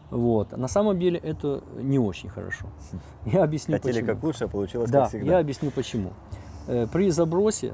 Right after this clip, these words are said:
Speaker 1: особенно
Speaker 2: Так.
Speaker 1: дальних забросах, происходит то, что я говорил. Э, кормушка всё время пытается клюнуть вниз.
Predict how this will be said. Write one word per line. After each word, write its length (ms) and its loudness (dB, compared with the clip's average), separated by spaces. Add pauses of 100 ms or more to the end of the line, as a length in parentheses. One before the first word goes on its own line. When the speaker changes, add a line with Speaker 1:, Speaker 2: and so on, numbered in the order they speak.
(140)
Speaker 1:
особенно 340 -2
Speaker 2:
Так. 80 0
Speaker 1:
дальних 280 0
забросах, 460 -4
происходит 520 -2
то, 160 4
что 200 -4
я 260 2
говорил. 520 2
Э, 80 -4
кормушка 580 -2 (320)
всё 200 2
время 300 6
пытается 540 2
клюнуть 580 2
вниз. 500 0